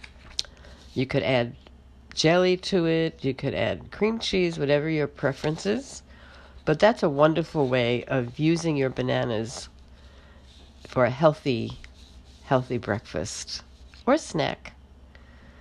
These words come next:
or anytime. This is Doctor Shelley on Healthy Living Radio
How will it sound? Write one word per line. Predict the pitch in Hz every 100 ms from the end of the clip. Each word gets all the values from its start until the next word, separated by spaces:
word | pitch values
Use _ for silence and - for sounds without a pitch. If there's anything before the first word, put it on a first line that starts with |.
| - - -
or | 233
anytime. | 214 175 175 - 151 139 131 139 151 - - 143 - - - - - - - - - - -
This | 160 -
is | 160
Doctor | - 135 - 185
Shelley | - - 156 156 156
on | 135 127
Healthy | 135 131 156
Living | 139 135 135
Radio | 120 120 110 143 220 349